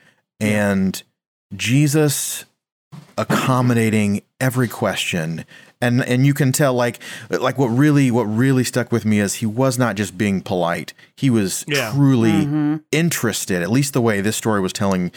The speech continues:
Speaker 2: this show was telling the story. Jesus was interested and earnest and wanted to discuss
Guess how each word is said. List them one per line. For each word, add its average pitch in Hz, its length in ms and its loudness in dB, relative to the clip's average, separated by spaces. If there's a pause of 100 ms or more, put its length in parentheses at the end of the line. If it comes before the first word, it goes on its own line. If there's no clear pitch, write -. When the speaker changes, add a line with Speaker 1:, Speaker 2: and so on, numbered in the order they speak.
(200)
Speaker 2:
this 123 160 -2
show 117 280 -2
was 98 140 -2
telling 104 300 0
the 90 60 -4
story. 95 520 -2 (580)
Jesus 131 380 0
was 95 200 -4 (160)
interested 110 920 0
and 101 680 0 (240)
earnest 120 680 0
and 101 500 -2
wanted 120 380 2
to 107 200 0
discuss 104 800 -2